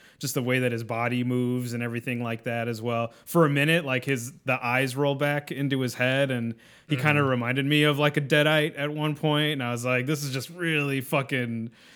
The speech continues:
Speaker 1: you know,
Speaker 2: Yeah.
Speaker 1: again, I was watching it through, like, the Evil Dead, you know, gaze
Speaker 2: Mm-hmm.
Speaker 1: a little bit, you know, so, um,
Speaker 2: Yeah.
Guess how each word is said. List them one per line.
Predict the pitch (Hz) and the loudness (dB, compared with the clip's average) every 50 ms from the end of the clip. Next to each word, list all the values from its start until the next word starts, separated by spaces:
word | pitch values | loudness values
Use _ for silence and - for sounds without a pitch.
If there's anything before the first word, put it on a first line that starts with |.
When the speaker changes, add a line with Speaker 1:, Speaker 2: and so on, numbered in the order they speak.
| - _ _ | -20 _ _
Speaker 1:
you | - 143 | -2 0
know, | 135 131 123 | 2 2 2
Speaker 2:
Yeah. | 120 120 - 131 | 2 0 0 0
Speaker 1:
again, | 151 151 180 151 139 | 2 6 6 6 6
I | 139 135 | 6 4
was | 143 151 127 | 4 4 4
watching | 131 143 139 147 143 - 147 135 | 4 4 4 4 4 2 0 0
it | 131 127 120 | 0 -2 -2
through, | 127 127 131 123 | -2 -2 0 2
like, | 123 120 113 - | 0 0 0 -2
the | 127 | -4
Evil | 131 127 131 123 117 117 110 | -2 -2 -2 -2 -2 -4 -4
Dead, | 110 123 117 113 113 113 113 120 | -2 -2 -2 -2 -2 -6 -8 -8
you | 135 123 117 | -8 -6 -6
know, | 113 110 107 107 104 - - - - _ _ - - 165 139 | -6 -6 -8 -10 -12 -14 -20 -20 -20 _ _ -16 -12 -2 2
gaze | 156 147 143 139 131 123 120 120 123 151 147 | 4 6 6 6 4 2 0 -2 -4 -6 -8
Speaker 2:
Mm-hmm. | 127 | -6
Speaker 1:
a | 123 127 | -4 -2
little | 127 120 117 | -2 -2 -2
bit, | 110 117 113 117 120 123 | -2 -2 -4 -4 -4 -2
you | 139 131 | -2 0
know, | 123 120 117 120 123 | 0 0 0 -2 -4
so, | - - 135 120 110 110 110 - - - - - _ _ | -4 -2 -2 -2 -2 -4 -6 -8 -14 -20 -20 -20 _ _
um, | - 123 123 120 117 117 | -4 -2 -2 0 0 0
Speaker 2:
Yeah. | 113 113 104 87 | 0 0 -2 -4